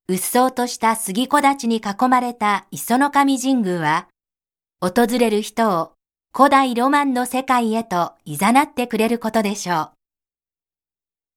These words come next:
今回のテクテク天理ウォーキングフェスタ二千八の音声ガイドは、これで終了とさせていただきます。皆様、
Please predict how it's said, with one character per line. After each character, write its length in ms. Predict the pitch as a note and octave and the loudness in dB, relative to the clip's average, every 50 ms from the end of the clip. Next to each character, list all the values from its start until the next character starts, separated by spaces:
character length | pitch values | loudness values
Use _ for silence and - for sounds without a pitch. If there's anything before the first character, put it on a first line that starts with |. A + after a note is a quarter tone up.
| _ - | _ 2
今 200 | - C#4 D#4 D4 | 4 4 4 4
回 280 | D4 C4 B3+ B3 A#3 G#3+ | 2 0 0 0 0 0
の 320 | G3+ G3+ G3+ G3 - _ _ _ _ - | 0 0 -2 -2 -4 _ _ _ _ -6
テ 140 | - G3+ G3+ | -4 -4 -4
ク 100 | - - | -2 0
テ 140 | - - - | 0 0 0
ク 100 | - - | 0 -2
天 260 | - C#4 C4+ B3 G#3 | 0 2 2 2 0
理 280 | E3+ F3 F3 - - _ _ | 0 -2 -4 -6 -8 _ _
ウ 80 | - F#3 | 0 2
ォ 120 | G#3+ C4 | 4 4
ー 60 | C#4 C#4 | 4 2
キ 140 | - - | 2 0
ン 60 | - D4 | 0 0
グ 100 | D4+ C#4 | 0 -2
フ 80 | C#4 | -2
ェ 80 | C#4+ D4 | -4 -4
ス 80 | - | -4
タ 160 | - G#3+ F#3 D#3+ | -2 -2 -2 -2
二 140 | D3 D3+ | -2 -4
千 320 | D3 - B3 C4+ D4 C#4 A#3+ | -4 -2 0 0 2 2 0
八 260 | G#3+ A3 A3 - C4 | -2 -2 -4 -2 -2
の 220 | B3 G3 D3+ C3 | 0 0 -2 -2
音 160 | C#3 F3+ A#3+ C4 | 0 0 0 0
声 240 | - C#4 C4+ C4+ | 0 2 0 2
ガ 140 | A#3+ C4 C4 | 2 0 0
イ 60 | B3+ | 0
ド 140 | A3+ A3+ G#3+ | 0 -2 0
は、 240 | G3 F#3+ G3 G3+ - _ _ _ _ _ _ _ _ - | 0 0 0 -2 -4 _ _ _ _ _ _ _ _ -6
こ 100 | - G#3+ | -2 2
れ 160 | A3 B3+ C4 | 4 4 4
で 160 | B3 A#3+ B3 A#3+ | 4 2 -2 -2
終 300 | - - G#3+ A#3 C#4 D4 | -2 -2 -2 0 2 4
了 180 | C#4+ C#4+ C#4+ | 2 2 2
と 140 | C#4+ C#4 B3+ | 2 -2 -2
さ 120 | B3 A#3 | -2 -2
せ 140 | A3 B3+ B3 | -4 -4 -2
て 140 | B3 A#3+ A#3 | -2 0 -2
い 80 | A3+ G#3+ | 0 -2
た 100 | A3 G#3+ | -2 -2
だ 140 | G#3+ G#3+ | -2 -2
き 100 | G#3+ G#3 | -2 -2
ま 140 | F#3+ G3 B3 | 0 0 -2
す。 160 | - - - _ _ _ _ _ _ _ _ _ _ _ _ _ _ _ _ _ _ _ _ _ _ _ - | -2 -6 -16 _ _ _ _ _ _ _ _ _ _ _ _ _ _ _ _ _ _ _ _ _ _ _ -2
皆 180 | G3+ G#3 G#3 A#3+ | 0 2 2 2
様、 460 | - A3 G#3+ G3 F#3 F#3+ G3 G3+ - | 2 0 -2 0 0 0 0 -2 -6